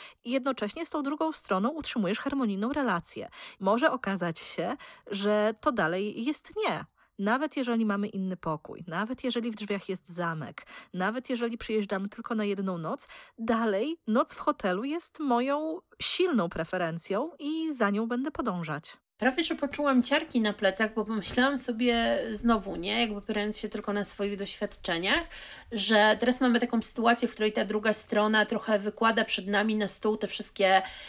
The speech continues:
Speaker 2: e, przysmaki i mówi: „No dobrze, to jak nie to, to to, to to, to to, to to”, a my dalej mówimy: „Ale moją silną preferencją jest jednak pozostanie w hotelu”, nie? I, i poczułam, że w-, <laughs> to będzie bardzo dziwne, ale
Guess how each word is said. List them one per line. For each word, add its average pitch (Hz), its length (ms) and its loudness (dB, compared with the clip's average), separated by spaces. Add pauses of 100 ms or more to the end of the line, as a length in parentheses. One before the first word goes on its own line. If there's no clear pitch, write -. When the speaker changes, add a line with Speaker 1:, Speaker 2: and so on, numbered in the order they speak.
(120)
Speaker 2:
e, 202 220 0
przysmaki 202 800 2
i 196 60 0
mówi: 190 240 -2
„No 214 120 2
dobrze, 226 420 6
to 220 100 0
jak 202 180 2
nie 220 120 4
to, 214 200 4
to 214 140 -2
to, 185 420 4 (300)
to 214 100 0
to, 196 360 8
to 196 140 -4
to, 202 300 6
to 202 120 -10
to”, 220 460 6 (280)
a 208 100 2
my 208 120 0
dalej 202 320 4
mówimy: 202 480 -4
„Ale 370 260 4
moją 220 320 6
silną 202 420 2
preferencją 190 960 0 (280)
jest 311 200 0
jednak 165 260 0
pozostanie 156 640 -6
w - 60 -18
hotelu”, 202 560 -2
nie? 185 240 0 (180)
I, 254 220 6 (300)
i 226 120 2
poczułam, 269 800 6
że 254 260 6
w-, - 180 -8 (680)
<laughs> 254 340 4
to 269 60 6
będzie 220 320 2
bardzo 214 300 4
dziwne, 254 440 4
ale 220 240 4